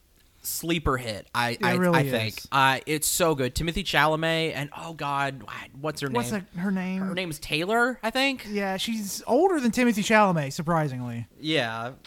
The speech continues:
Speaker 1: because in the movie, Timothy is older than her.
Speaker 2: Yes.
Speaker 1: <laughs> Which is weird.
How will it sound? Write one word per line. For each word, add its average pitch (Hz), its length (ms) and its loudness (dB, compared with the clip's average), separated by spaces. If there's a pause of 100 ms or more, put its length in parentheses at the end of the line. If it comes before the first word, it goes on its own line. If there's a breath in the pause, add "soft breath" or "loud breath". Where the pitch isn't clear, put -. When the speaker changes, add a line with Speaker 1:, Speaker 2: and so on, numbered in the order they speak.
(580)
Speaker 1:
because 139 280 -6
in 147 80 -4
the 135 60 -4
movie, 139 520 -4 (320 soft breath)
Timothy 147 340 0
is 120 220 0
older 123 460 -4
than 113 320 -10
her. 127 280 -4
Speaker 2:
Yes. 175 720 -2 (140)
Speaker 1:
<laughs> - 140 4
Which - 160 0
is 165 120 -4
weird. 156 420 -2